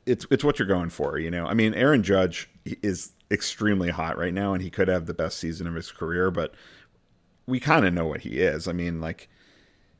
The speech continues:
he has injury risk too, but, um, but, you know, the kind of player he is, we, we, we just, it's pretty well established. So, like, I'm not dramatically changing my view of him based on,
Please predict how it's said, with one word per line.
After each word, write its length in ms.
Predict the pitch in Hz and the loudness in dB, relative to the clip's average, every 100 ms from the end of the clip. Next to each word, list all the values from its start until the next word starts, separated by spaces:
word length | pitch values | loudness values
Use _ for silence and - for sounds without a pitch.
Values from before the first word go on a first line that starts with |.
| _ | _
he 200 | - 120 | -2 6
has 200 | 123 95 | 8 8
injury 300 | 92 85 87 | 2 0 -2
risk 280 | 82 82 - | -2 -2 -4
too, 380 | - 98 82 82 | 0 2 2 0
but, 340 | 92 87 80 - - | 0 0 0 -6 -12
um, 380 | - 78 78 95 | -8 -6 -8 -4
but, 140 | - 104 - - | -2 -2 -6 -2
you 140 | 117 | 0
know, 200 | 90 90 | 0 -2
the 80 | 110 | -6
kind 200 | - 135 | 0 2
of 80 | 87 | 2
player 320 | - 104 90 | 4 4 4
he 200 | 82 85 | 0 -2
is, 220 | 85 69 - | -2 -2 -8
we, 160 | - - | -12 -6
we, 220 | 98 85 92 | -6 -4 -4
we 100 | 98 | -4
just, 340 | 92 - - - _ - | -4 -8 -14 -20 _ -10
it's 100 | 107 | -4
pretty 220 | - 113 | 4 6
well 220 | 92 82 | 6 2
established. 600 | 76 - 71 - - - | -2 -2 -2 -2 -8 -8
So, 160 | 90 85 | -4 -2
like, 220 | 87 85 | -2 -2
I'm 120 | 101 107 | 0 4
not 260 | 110 - - - - - | 4 2 -8 -20 -20 -2
dramatically 720 | 107 92 90 87 85 85 85 - _ _ | 2 4 4 4 0 -4 -4 -10 _ _
changing 320 | - 95 95 | -2 -2 0
my 100 | 85 | -4
view 220 | 85 87 90 | -2 -2 -2
of 100 | - | -4
him 160 | 87 | -6
based 280 | 82 80 - | -4 -4 -6
on, 220 | 80 85 | -8 -10